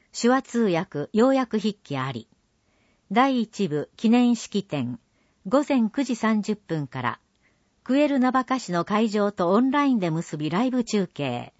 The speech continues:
両市の市長挨拶、パフォーマンス披露などを通して交流します。出演、アサンプション国際小学校ハンドベルクラブ、北芝解放太鼓保存会、小吹ほか。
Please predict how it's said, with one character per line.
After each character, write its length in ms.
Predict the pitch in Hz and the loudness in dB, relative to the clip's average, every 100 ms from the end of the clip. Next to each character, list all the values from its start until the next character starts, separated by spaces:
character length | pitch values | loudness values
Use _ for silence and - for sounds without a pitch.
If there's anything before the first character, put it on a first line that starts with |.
| _ _ _ _ _ - | _ _ _ _ _ 0
両 220 | 269 285 | 2 2
市 140 | - | 0
の 120 | 180 185 | -4 -4
市 120 | - | -4
長 240 | 240 190 | 0 2
挨 220 | 175 180 | 2 0
拶、 460 | - 151 - 139 - - | -4 -8 -6 -10 -10 -4
パ 120 | 208 | -2
フ 140 | 240 277 | 2 2
ォ 40 | |
ー 20 | |
マ 120 | 233 226 | 4 2
ン 40 | |
ス 120 | - 190 | 0 -2
披 60 | 240 | 0
露 180 | 247 202 | 0 2
な 160 | 196 | 0
ど 140 | 180 156 | 0 -2
を 80 | 143 | 0
通 240 | 185 185 | -2 -2
し 80 | - | -4
て 140 | 135 165 | -6 -2
交 160 | 165 | -2
流 200 | 156 151 | -2 -6
し 160 | - 123 | -6 -6
ま 120 | 127 | -8
す。 160 | - _ _ _ _ _ _ _ _ - | -8 _ _ _ _ _ _ _ _ -16
出 320 | - - 190 | -14 -6 -2
演、 300 | 165 139 - _ _ - | 0 -2 -6 _ _ -6
ア 100 | 208 | -4
サ 200 | 277 285 | 0 0
ン 60 | 269 | -2
プ 140 | 247 | -6
シ 140 | - | -2
ョ 80 | 156 | -2
ン 60 | 151 | 0
国 200 | 202 - | -4 -2
際 260 | 277 277 | -2 -2
小 220 | - 247 226 | 0 0 2
学 260 | 233 233 | 0 -2
校 200 | - 147 | -2 -2
ハ 160 | 147 240 | 0 0
ン 100 | 269 | 0
ド 100 | 247 | 0
ベ 120 | 226 | 0
ル 100 | 214 | -2
ク 120 | 202 | -2
ラ 180 | 175 143 | -4 -4
ブ、 200 | 117 127 _ _ _ _ - | -8 -10 _ _ _ _ -12
北 220 | - 277 | -6 -4
芝 260 | 240 254 | 0 0
解 240 | 247 247 240 | 2 -2 0
放 200 | 240 226 | 0 2
太 180 | 208 208 | 0 -2
鼓 220 | - 143 | -4 -4
保 100 | 170 | -2
存 260 | 180 180 | -2 -2
会、 380 | 170 143 120 123 _ - | -4 -4 -4 -8 _ -2
小 140 | 240 | 0
吹 400 | 226 - - 135 - | 0 -2 -6 -10 -8
ほ 160 | 135 | -12
か。 240 | - 123 | -8 -10